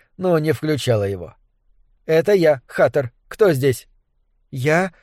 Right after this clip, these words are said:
Поль Гувер и Джебран Пельтье». Это была одна из двух команд, размещённых среди деревьев, чтобы наблюдать за домом. «Что-то не так с оборудованием.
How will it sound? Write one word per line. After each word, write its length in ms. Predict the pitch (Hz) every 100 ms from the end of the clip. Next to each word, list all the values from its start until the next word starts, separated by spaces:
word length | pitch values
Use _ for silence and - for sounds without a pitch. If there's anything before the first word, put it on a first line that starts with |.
| _ _ -
Поль 220 | 170 147
Гувер 460 | 135 180 196 208 - _ _
и 300 | - 151 156
Джебран 760 | 151 123 139 170 165 175 185 170
Пельтье». 600 | 190 175 - 143 143 120 _ _ _ _
Это 240 | - 101 123
была 300 | 135 143 147
одна 300 | 135 156 151
из 120 | 135
двух 240 | 135 143
команд, 420 | - 131 170 175 - _ -
размещённых 920 | 117 156 143 156 143 190 185 170 165
среди 380 | 117 160 160 175
деревьев, 580 | 165 180 170 139 139 - _
чтобы 420 | - - 135 131 135
наблюдать 640 | 143 135 139 135 156 135
за 160 | 151
домом. 420 | 147 131 113 95 82 _ _ _ _
«Что-то 460 | - - 170 165 170
не 140 | 165
так 220 | 165 175 -
с 80 |
оборудованием. 760 | 175 165 180 180 127 123 120